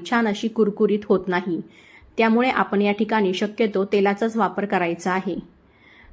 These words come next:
तेल ॲड करून घेतलं की त्यानंतर आता आपल्याला हे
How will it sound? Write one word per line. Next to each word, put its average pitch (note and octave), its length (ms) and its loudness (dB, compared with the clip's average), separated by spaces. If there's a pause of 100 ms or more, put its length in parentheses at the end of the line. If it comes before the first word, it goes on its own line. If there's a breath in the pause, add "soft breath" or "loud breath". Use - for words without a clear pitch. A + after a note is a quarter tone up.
(160)
तेल B3+ 200 6
ॲड G#3 240 2
करून G#3 280 2
घेतलं G#3 400 0
की F#3 160 -6
त्यानंतर A3+ 460 2
आता G3+ 280 2
आपल्याला G3 440 0
हे A3 180 2